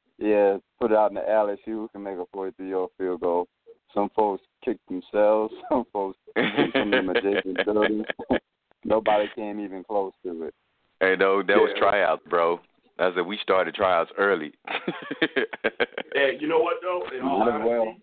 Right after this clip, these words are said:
Speaker 3: that, while that was funny, y'all should. I, I honestly, that attitude to me, I don't wanna hear that shit. I mean, I get
Speaker 2: I
Speaker 3: it.
Speaker 2: know.
Speaker 3: He was treated unfairly,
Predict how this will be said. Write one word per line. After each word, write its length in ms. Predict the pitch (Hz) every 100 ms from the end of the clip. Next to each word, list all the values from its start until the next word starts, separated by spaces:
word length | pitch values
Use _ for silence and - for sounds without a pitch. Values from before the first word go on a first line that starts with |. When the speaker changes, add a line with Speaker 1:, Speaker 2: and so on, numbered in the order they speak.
| _
Speaker 3:
that, 220 | 113 127 -
while 240 | 127 113
that 240 | 127 123 131
was 180 | 127 - -
funny, 320 | 131 131 - _ _ _
y'all 240 | 117 127 123 -
should. 180 | 120
I, 200 | - 147 -
I 260 | 156 151
honestly, 300 | 151 117 113 107
that 180 | 156 170
attitude 440 | 175 175 196 170
to 80 | 165
me, 280 | 180 185 - _ _ _ _ _
I 60 | 156
don't 140 | 180
wanna 120 | 127 110
hear 120 | -
that 140 | - -
shit. 240 | 92 90 _ _ _ _ _ _ _ -
I 100 | 165
mean, 80 | 165
I 140 | 190
get 100 | -
Speaker 2:
I 120 | 110
Speaker 3:
it. 20 | 143
Speaker 2:
know. 140 | 127
Speaker 3:
He 100 | -
was 100 | - -
treated 260 | 147 135
unfairly, 720 | 117 - 117 113 104 101 101